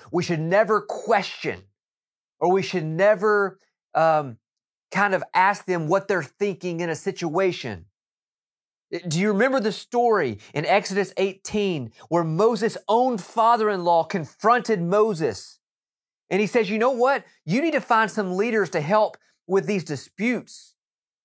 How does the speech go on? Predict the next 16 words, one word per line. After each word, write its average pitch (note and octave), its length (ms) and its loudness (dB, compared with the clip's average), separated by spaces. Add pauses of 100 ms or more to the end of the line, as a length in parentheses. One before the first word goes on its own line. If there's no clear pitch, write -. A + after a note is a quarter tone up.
(480)
And C#3+ 80 -10
he G3+ 120 -6
confronts G3 1000 -12 (440)
Moses. F#3 680 -4 (1300)
That's - 160 -10
very C#4 300 0
different G#3 460 -4
than F#3+ 120 -2
what G3 160 0
happens G3 480 -4
in F3 140 -4
Numbers E3+ 380 -8
twelve. E3+ 540 -2 (680)
Aaron A3+ 200 2
and F#3 160 -2
Miriam G#3 500 0